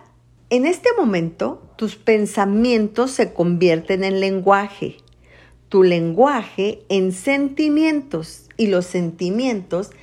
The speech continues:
te llevan a las acciones. Supongamos que tu pensamiento inicial es, "Pedir un aumento de sueldo es difícil y probablemente me lo rechace".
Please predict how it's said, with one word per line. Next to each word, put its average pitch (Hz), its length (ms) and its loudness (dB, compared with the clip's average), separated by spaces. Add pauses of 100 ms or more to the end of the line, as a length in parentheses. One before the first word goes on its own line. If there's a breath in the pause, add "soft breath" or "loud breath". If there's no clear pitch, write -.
(200 loud breath)
te 196 160 4
llevan 160 340 0
a 156 60 -2
las 156 240 -6
acciones. 202 800 -6 (640 soft breath)
Supongamos 214 760 0
que - 160 -6
tu 185 180 -6
pensamiento 180 640 -2
inicial 185 560 -4
es, 180 380 -4 (260)
"Pedir 254 320 2
un 277 100 2
aumento 254 480 2
de 226 100 2
sueldo 214 680 0
es 185 260 0
difícil 254 800 -4 (140)
y 208 100 2
probablemente 196 920 0
me 294 200 -2
lo 170 160 -2
rechace". 151 720 -10